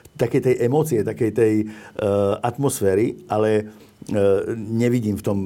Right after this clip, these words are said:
v tomto ja osobne žiadny problém, ale, e, fungujú štátne veľmi dobre. To chcem povedať, že naozaj, či už je to, e, nemocnica Poprad, núsch, vúsch a tak,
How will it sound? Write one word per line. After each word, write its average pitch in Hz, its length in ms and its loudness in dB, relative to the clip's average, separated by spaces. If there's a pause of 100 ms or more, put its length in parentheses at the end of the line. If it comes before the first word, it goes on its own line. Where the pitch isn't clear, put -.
(120)
v 69 320 -6
tomto 107 240 -4
ja 107 200 4
osobne 101 380 -4
žiadny 98 300 -2
problém, 110 480 -4 (340)
ale, 135 460 2
e, - 140 -4 (720)
fungujú 247 520 2
štátne 196 360 2
veľmi 180 300 2
dobre. 120 280 2 (160)
To - 120 -4
chcem - 160 -2
povedať, 113 360 0
že 90 140 -6 (240)
naozaj, 139 600 -2
či - 140 -10
už 101 160 -2
je 90 100 -2
to, 90 160 -4 (400)
e, 87 220 -4
nemocnica 139 500 -2
Poprad, 98 460 -6
núsch, 123 560 -2
vúsch 104 720 -2
a - 140 -4
tak, 160 200 -4